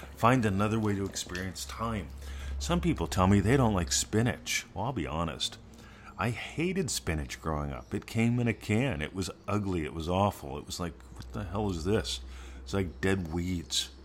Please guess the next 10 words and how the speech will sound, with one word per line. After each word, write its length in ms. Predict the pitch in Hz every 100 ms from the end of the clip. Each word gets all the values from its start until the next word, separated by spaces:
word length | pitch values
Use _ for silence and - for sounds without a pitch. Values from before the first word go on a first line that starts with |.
| - - - - - - - - - - - - -
But 120 | -
my 280 | 80 110 104
God, 340 | - 85 90
I 140 | 76
can 180 | 92 87
make 160 | 82 76
this 140 | 76
spinach 580 | - - - 107 117 -
dip. 280 | 113 113 - - 101
Mm, 340 | 107 90 71